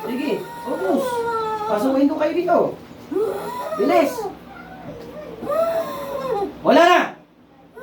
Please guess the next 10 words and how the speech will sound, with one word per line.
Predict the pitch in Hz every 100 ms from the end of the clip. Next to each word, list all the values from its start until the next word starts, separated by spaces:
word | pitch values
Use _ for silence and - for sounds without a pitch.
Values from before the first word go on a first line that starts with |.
| 587 605 - - 587 554 480
Huwag | 185 185
mo | 233
nang | 240
balikan, | 240 247 277 285
ha? | 339 320 - - 622 605 554 480 381 - - _ - - -
Ibabalik | 196 254 277 285 277
ko | 285
sa | 311
iyo | 339
yan! | 311